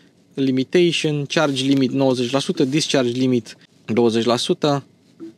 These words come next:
setări, low battery reminder, niște setări simple. Car bit link, care, culmea, merge,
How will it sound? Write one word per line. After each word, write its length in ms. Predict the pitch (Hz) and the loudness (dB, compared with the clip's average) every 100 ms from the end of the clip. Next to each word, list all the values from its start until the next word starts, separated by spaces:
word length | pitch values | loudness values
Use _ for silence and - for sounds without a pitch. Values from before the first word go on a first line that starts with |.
| _ | _
setări, 680 | - 131 120 165 156 139 - | -4 -2 0 2 2 0 -4
low 160 | 135 127 | 0 2
battery 400 | 127 120 117 117 | 0 0 -2 0
reminder, 640 | 131 156 151 143 139 135 - - - _ - | 0 0 -2 -2 -2 -4 -14 -20 -20 _ -10
niște 240 | 277 220 | -4 -2
setări 500 | 202 180 175 - - _ | -2 0 0 0 -10 _
simple. 520 | - - 110 98 104 - _ _ - | -10 -4 -4 -4 -8 -12 _ _ -4
Car 180 | 180 | -2
bit 240 | 165 160 - | 0 -2 0
link, 420 | 190 185 - - _ | 2 2 -2 -16 _
care, 280 | - 131 - - - | -2 0 -2 -6 -20
culmea, 360 | - 170 101 - _ - | -6 -2 -2 -6 _ -10
merge, 300 | 131 127 | -6 -2